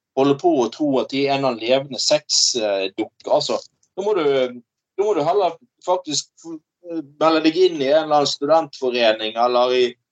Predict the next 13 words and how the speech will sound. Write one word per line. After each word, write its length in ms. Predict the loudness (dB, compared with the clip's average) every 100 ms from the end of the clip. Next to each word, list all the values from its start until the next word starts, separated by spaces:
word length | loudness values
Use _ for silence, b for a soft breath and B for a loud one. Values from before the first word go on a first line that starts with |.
| _ _ _ -6
og, 240 | -6 -4
og, 200 | 0 2 4 4
ehm, 200 | 2 0 -10 _ _ _ _ _ -2
begynne 240 | 0 2
å 60 | 2
sosialisere 760 | 2 0 0 0 2 2 0 -2
deg 200 | -4 -6
på 80 | -8
en 100 | -2
helt 200 | -2 -2
normal 380 | -4 0 0 -2
måte 460 | -4 -4 -2 -6 -2
med, 320 | -2 0